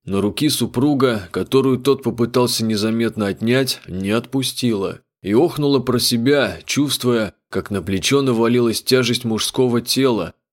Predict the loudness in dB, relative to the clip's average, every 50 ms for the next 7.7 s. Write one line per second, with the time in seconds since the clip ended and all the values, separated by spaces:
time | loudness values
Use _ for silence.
0 | _ -10 -6 -2 0 0 2 0 0 0 0 2 2 4 4 4 4 2 2 2
1 | 2 2 2 2 0 0 -2 -8 -10 -8 -2 0 0 0 0 0 -2 -2 -2 -4
2 | -4 -2 0 2 2 4 4 2 0 -2 -6 _ _ _ _ _ -4 -2 0 0
3 | -2 0 2 2 2 2 2 -2 0 2 4 4 4 2 0 -2 -2 -2 -4 -6
4 | -10 -8 -4 -2 0 2 2 2 2 2 -2 -2 -2 -2 0 0 0 0 -2 -6
5 | -4 -4 -2 -2 0 0 0 2 2 2 0 0 -4 -10 -20 -20 _ -8 -4 -2
6 | 0 0 0 2 2 2 2 2 0 -2 0 0 2 2 2 2 0 0 -2 -2
7 | -2 -2 -4 -6 -4 -2 -2 0 0 0 -2 -6 -10